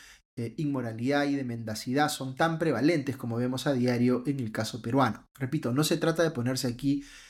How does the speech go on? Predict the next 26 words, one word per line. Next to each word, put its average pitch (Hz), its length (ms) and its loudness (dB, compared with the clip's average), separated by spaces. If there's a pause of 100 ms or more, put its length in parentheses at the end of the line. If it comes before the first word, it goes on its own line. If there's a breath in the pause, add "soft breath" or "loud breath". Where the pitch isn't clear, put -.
(240 loud breath)
en 143 140 2
posición 139 400 2
de 143 80 2
superioridad 123 560 -2
moral, 127 340 0
se 120 140 -10
trata 135 260 -4
de 151 120 2
ponernos 147 500 -4
de 123 100 -2
acuerdo 127 520 0
como 117 200 -8
sociedad 127 560 -2 (340 loud breath)
en 165 140 -2
estándares 151 520 0
mínimos 170 440 2
que 160 100 -2
tenemos 139 380 -2
que - 100 -12
hacer 131 360 -4
cumplir. 113 680 0 (1200 loud breath)
Ok, 226 140 2 (420)
eh, 131 240 0
más 185 200 0
noticias. 202 760 -2
Eh, 120 600 0